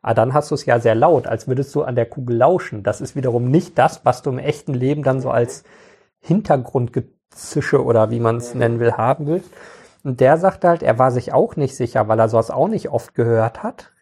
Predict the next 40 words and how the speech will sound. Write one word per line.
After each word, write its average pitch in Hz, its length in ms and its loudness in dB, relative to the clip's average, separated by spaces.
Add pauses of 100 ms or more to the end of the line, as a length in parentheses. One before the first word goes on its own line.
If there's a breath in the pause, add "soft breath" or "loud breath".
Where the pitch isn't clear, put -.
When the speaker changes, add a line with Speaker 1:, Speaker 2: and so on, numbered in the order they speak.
Speaker 1:
Und 131 140 -6
sagte, 139 280 0
sie 120 140 0
haben 135 160 0
aber 170 200 -2
Leute, 156 320 2
die 120 100 -8
viel 135 220 -4
an 170 100 0
der 185 100 0
Front 165 300 -4
waren, 160 140 0
die 135 80 -4
genau 123 260 0
sagen, 127 220 2
„Ey, 113 420 0
hier, 117 420 2
irgendwo 131 300 0
ist 120 80 -4
hier 123 120 -4
gerade 120 200 2
eine 131 80 -12
Kugel 127 300 -6
lang 110 180 -2
geflogen, 117 400 -6
die 127 60 -6
muss 127 180 -8
hier 123 160 -4
irgendwo“, 120 560 0 (680 loud breath)
äh, 131 200 4
Speaker 2:
Die 127 60 -4
Speaker 1:
sagten, 135 180 2
Speaker 2:
würden 131 180 -2
schon 120 220 -14
instinktiv 123 600 -14
in 117 220 -14
Deckung 120 300 -10
Speaker 1:
genau, 139 400 4
Speaker 2:
gehen, 120 80 -10
ne? 127 60 -14